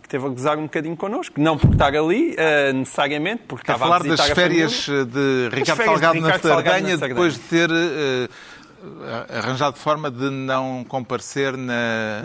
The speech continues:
Speaker 2: audiência em tribunal onde está a ser julgado.
Speaker 1: Exatamente, ele disse, ah, segundo a lei, não é? Quem tem mais de setenta anos, eh, convém, n-, n-, pode optar por, eh, por não ir a tribunal por causa do covid e nós, entretanto, vimos-lo a passear por Itália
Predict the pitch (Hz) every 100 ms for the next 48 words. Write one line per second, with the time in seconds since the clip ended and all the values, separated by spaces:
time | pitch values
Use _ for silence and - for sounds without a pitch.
0 | - 110 110 131 120 127 113 107 113 117
1 | 110 104 104 117 - 120 110 95 87 92
2 | 139 202 220 170 147 160 147 139 190 170
3 | 120 123 123 - 135 120 127 202 302 170
4 | 202 156 156 147 147 - - 156 135 143
5 | 165 196 147 117 - 127 127 123 120 98
6 | 120 117 139 123 131 120 120 117 127 131
7 | 120 127 117 160 151 110 113 - 120 120
8 | - 131 120 - 110 107 101 - 110 110
9 | 113 113 120 110 135 226 - - 123 131
10 | 127 196 185 269 330 196 156 139 135 127
11 | 143 - 151 135 143 131 123 120 - 120
12 | 117 110 101 110 113 107